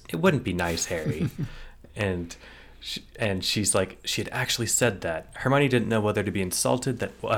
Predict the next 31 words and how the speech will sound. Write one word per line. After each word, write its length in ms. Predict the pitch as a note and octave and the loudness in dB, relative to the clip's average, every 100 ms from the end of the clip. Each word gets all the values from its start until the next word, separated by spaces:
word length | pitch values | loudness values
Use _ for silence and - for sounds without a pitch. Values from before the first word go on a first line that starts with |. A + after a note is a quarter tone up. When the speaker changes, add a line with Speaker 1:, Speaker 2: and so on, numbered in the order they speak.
| G2+ | 0
Speaker 1:
at 140 | A2 G#2 | 0 2
what 160 | A2 | 2
Harry 180 | G#2+ G2 | 2 2
thought 220 | G#2+ A#2+ | 4 4
of 80 | G2+ | 4
her 260 | E2+ F2 E2+ - - | 0 -2 -6 -14 -4
or 100 | A2 | 0
worried 320 | G2+ B2 A2+ | 6 6 6
that 100 | G#2 | 4
she 100 | - | 0
really 220 | G#2 G#2 F2+ | 2 2 0
did 320 | - C#3+ C#3+ | 2 2 2
come 120 | - | 2
off 180 | F#2+ F#2 | 0 0
like 120 | F#2 | -2
that 180 | - G2+ | 0 0
much 180 | A2 - | 0 -2
of 100 | F2+ | -4
a 40 | |
goody 220 | F2+ G#2 G2 | -2 0 0
two-shoes 500 | - B2 G2+ F2 F#2 | 2 2 2 0 0
usually. 540 | A2+ F#2 D#2 D2 D2 - - - - - - | 0 -2 -6 -8 -12 -18 -20 -20 -20 -16 -2
And 80 | G#2+ | 0
it 20 | |
was 80 | G2 | 6
probably 200 | D3+ B2 | 8 8
time 160 | A#2 | 6
to 60 | G2 | 2
change 200 | A2+ G2+ | 2 0
the 60 | F2 | 0
subject. 540 | G#2 E2+ - D2+ - | 0 0 -2 -8 -16